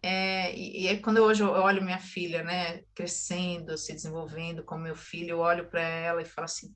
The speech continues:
"Nossa, tudo é possível quando se torna possível", né? E como a sociedade ainda não olha a inclusão de uma forma, eu não gosto da palavra inclusão, mas tudo bem, vou, vou seguir,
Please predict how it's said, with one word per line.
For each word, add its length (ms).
"Nossa, 560
tudo 240
é 60
possível 540
quando 180
se 180
torna 220
possível", 540
né? 240
E 100
como 160
a 40
sociedade 760
ainda 520
não 200
olha 320
a 40
inclusão 720
de 140
uma 120
forma, 640
eu 120
não 80
gosto 180
da 100
palavra 300
inclusão, 460
mas 140
tudo 220
bem, 300
vou, 260
vou 120
seguir, 580